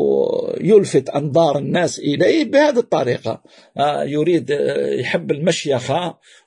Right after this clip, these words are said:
ويريد، آه، ويسعى فيها حتى وإن لم يبلغها من الناحية الشرعية. آه، يبلغ نفسه حتى بهذه الطريقة اللي، اللي فيها تدليس وتلبيس على الناس.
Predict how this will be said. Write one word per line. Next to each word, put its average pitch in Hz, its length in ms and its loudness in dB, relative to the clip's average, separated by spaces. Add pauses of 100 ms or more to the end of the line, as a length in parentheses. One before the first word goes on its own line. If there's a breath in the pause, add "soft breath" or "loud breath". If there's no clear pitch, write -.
ويريد، 151 640 2 (400 soft breath)
آه، 139 320 2
ويسعى 147 600 0
فيها 185 520 2
حتى - 320 -2
وإن 247 280 2
لم 196 220 2
يبلغها 170 720 2 (960)
من 147 140 -2
الناحية 170 460 2
الشرعية. 127 720 -2 (500)
آه، - 40 -2
يبلغ 202 640 2
نفسه 175 440 0 (300 soft breath)
حتى 170 320 -2
بهذه 135 380 2
الطريقة 135 520 0
اللي، 131 240 2 (140)
اللي 135 180 0
فيها 143 260 2
تدليس 139 520 0
وتلبيس 143 500 -6
على 123 180 -6
الناس. 104 420 -8